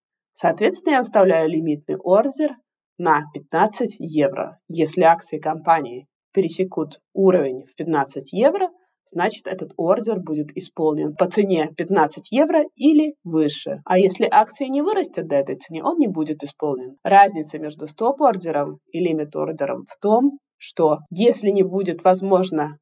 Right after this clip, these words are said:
исполнение по конкретной цене или цене лучше, лимит-ордер исполнен не будет. В то время как стоп-ордер может быть исполнен при достижении определённого уровня цен. Чтобы вам было проще,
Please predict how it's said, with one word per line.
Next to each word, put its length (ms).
исполнение 760
по 260
конкретной 640
цене 380
или 180
цене 400
лучше, 600
лимит-ордер 800
исполнен 500
не 100
будет. 380
В 20
то 120
время 300
как 180
стоп-ордер 600
может 260
быть 220
исполнен 540
при 140
достижении 680
определённого 800
уровня 460
цен. 400
Чтобы 240
вам 180
было 200
проще, 580